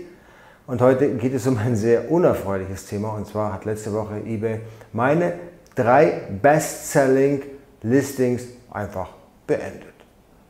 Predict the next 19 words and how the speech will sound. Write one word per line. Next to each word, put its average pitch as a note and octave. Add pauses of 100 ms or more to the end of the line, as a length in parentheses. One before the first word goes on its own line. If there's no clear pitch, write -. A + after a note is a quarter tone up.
(160)
weil G2
sie D3+ (160)
der E2
Meinung A#2
waren, G3
dass D#3
ich F3+
diese D3
in A#2+
einer A#2
falschen A2+
Kategorie A2
gelistet G#2
habe. G2
Und A2+
das B2
ist B2+
super D3+
ärgerlich, C#3